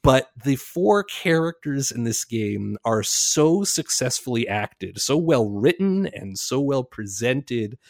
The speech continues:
Just, I, I love these boys. Uh, these, these characters are phenomenal, and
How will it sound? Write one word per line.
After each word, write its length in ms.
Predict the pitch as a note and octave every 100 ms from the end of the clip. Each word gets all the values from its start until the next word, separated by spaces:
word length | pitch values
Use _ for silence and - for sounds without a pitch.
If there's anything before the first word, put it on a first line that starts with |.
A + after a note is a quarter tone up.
| - - - _
Just, 260 | C3 A#2 -
I, 340 | B2 B2 A#2+ -
I 140 | A#2+
love 320 | A#2 A#2+ D#3 D3
these 180 | B2
boys. 460 | G#2 B2+ G2+ - - _ _ _ _
Uh, 300 | G2+ G2 F#2 G2+ _
these, 420 | A#2 A2 G2 - -
these 220 | C#3 C#3
characters 840 | - C3+ A#2+ A2+ A#2+ A2 G#2 -
are 420 | - G#2 G2 F#2+ - _
phenomenal, 1040 | - - A#2 A2+ A2 F#2+ F#2+ F2+ F2 -
and 360 | G#2+ G#2 G2 G2